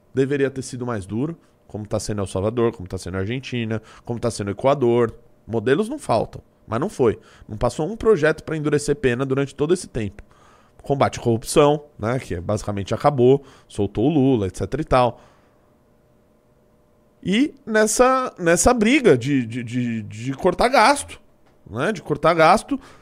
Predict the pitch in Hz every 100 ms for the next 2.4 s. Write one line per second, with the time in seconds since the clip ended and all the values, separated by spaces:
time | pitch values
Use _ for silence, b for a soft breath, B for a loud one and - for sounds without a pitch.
0 | B - 247 - 190 349 - 202 233 302
1 | 349 466 196 226 180 107 131 170 160 -
2 | _ - 113 240